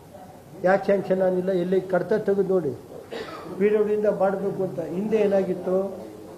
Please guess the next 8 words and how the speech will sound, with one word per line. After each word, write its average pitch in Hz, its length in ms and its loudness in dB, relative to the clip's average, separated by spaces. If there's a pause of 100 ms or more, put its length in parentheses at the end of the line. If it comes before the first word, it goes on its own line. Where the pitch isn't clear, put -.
(320)
ಡೈರೆಕ್ಟ್ 220 540 2 (360)
ಇಂಟ್ರೆಸ್ಟ್ 185 580 -2
ಮಾಡಿದ್ರು. 175 260 0
ನಾನು 196 240 0
ಇಂಟ್ರೆಸ್ಟ್ 190 420 -6
ಮಾಡಲ್ಲ, 165 640 -2
ನಾಳೆ 175 220 0
ಆಪಾದನೆ - 760 -4